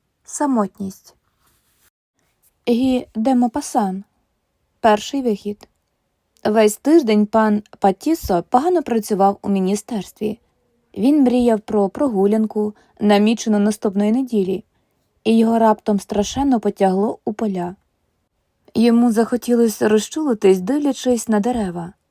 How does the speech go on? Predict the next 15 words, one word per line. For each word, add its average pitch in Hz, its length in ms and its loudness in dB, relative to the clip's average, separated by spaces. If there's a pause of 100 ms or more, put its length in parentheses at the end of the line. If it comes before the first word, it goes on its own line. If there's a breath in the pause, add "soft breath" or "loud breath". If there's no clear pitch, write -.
(160)
Ним 220 280 2
опанувала 202 600 2
туга 220 540 -2
за 185 160 0
сільським 208 640 -2
ідеалом, 185 640 -2 (440)
що - 280 0
нудить 208 600 0
навесні 190 580 -2
парижан. 190 600 -8 (1120)
В - 60 -20
суботу 285 480 2
він 214 240 2
ліг 190 300 2
рано 226 420 -2